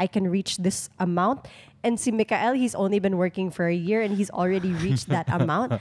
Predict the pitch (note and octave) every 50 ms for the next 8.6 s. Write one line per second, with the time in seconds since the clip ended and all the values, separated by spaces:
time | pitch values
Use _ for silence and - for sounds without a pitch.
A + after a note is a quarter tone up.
0 | - - - A#3+ B3 A#3+ A#3 A#3 B3+ D#4+ F4 G#4+ A4 G#4 F#4+ E4 E4 E4 B3 D4
1 | A#3 A3+ F#3+ A3 D4+ D#4 F4 F4 C4+ G3 G#3+ B3 C4 C4 C#4 C4 C4+ B3+ G#3+ G#3+
2 | A3+ C4 D#4 F#4 E4+ B3 G3+ G3+ G#3+ A3 G#3+ A3 G#3+ G#3+ F3+ F#3+ F#3+ A3+ - -
3 | - D4+ C4 G#3 F#3+ G3+ - - - F4 F#4 F4 B3+ C4+ E4 E4+ C4 C4 C4+ F4+
4 | - - - A3+ B3 - - C4 C#4 C#4+ C4+ C4+ C4+ C4 C4 C4 B3+ B3 B3+ B3+
5 | B3 A3+ A3+ A3 - A#3 C#4+ D4 A#3+ A3+ C#4 - - E4 - - C4 A#3 A3+ A#3
6 | A#3 - B3+ D3 E3+ G#3 B3+ F#4 G#4 G#4 G4+ F4+ C4+ B3 A3+ G#3+ G#3+ G3 B3 -
7 | F#3 E3 D#3 D#3 D3 C#3 C#3 C3+ C3 - C#3 C#3 D#3 F3+ A3+ E4 E4 - - -
8 | - _ - D4+ F4 G#4 B4 C5 C5+ B4+ B4+